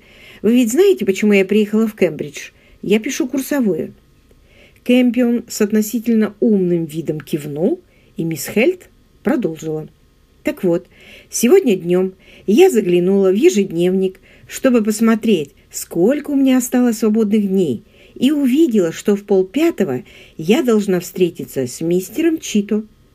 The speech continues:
Вы себе не представляете, какой он болтун. В жизни не слышала, чтобы человек столько говорил. Да с каким опломбом! Он о себе такого высокого мнения, что не может даже на минуту сосредоточиться на учебе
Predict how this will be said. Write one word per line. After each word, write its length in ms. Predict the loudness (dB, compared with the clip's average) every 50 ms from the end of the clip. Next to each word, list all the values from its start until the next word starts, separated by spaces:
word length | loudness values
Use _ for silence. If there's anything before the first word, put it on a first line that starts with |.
| _ _ _ _ -20 -20 -20 -20 -6 _
Вы 220 | 0 4 4 4
себе 220 | 4 4 0 2 2
не 120 | 2 2
представляете, 720 | 2 0 -2 -4 -2 0 0 2 4 4 2 2 2 0 0
какой 300 | -2 -2 0 2 2 2
он 160 | 4 4 4
болтун. 560 | 4 2 2 0 0 0 0 0 0 -2 -6 -12 _ _ _ -20 -8 _
В 100 | 0 0
жизни 360 | 2 6 6 6 6 6 4
не 200 | 4 4 4 2
слышала, 540 | 2 2 2 2 2 2 0 -2 -2 -2 -4
чтобы 280 | -2 -2 0 0 0 0
человек 360 | -2 -2 0 0 0 -2 -4
столько 560 | -10 -12 -12 _ 0 4 4 4 4 2 0
говорил. 540 | 0 0 0 0 0 2 2 0 0 -2 -6 -12 -20 _ _ _ _
Да 200 | -10 -4 -4 -4
с 80 | -2 0
каким 320 | -2 -2 0 0 0 0
опломбом! 600 | 0 -2 0 0 2 2 2 0 -2 -6 -10 -14 _ _ _ _ _ _ _ _ _ _ _ _ -2
Он 120 | 0 2
о 60 | 2
себе 240 | 2 2 0 0 2
такого 360 | 0 -2 -2 0 2 2 2
высокого 500 | 2 0 0 0 0 0 0 0 2 2
мнения, 500 | 2 2 4 4 4 2 2 -2 -4 -8 -14 -20 -20 -20 -20 -20 -20 -20
что 180 | -4 0 2
не 120 | 2 2 2
может 240 | 0 0 0 0
даже 220 | 2 2 2 2 0
на 100 | 0 0
минуту 400 | 2 2 2 2 2 0 -2 -4
сосредоточиться 1000 | -4 -8 -2 0 2 2 4 4 2 2 2 0 0 0 -2 -4 -4 -2 0
на 140 | 0 2 2
учебе 500 | 2 0 0 -2 -2 0 0 0 -2 -2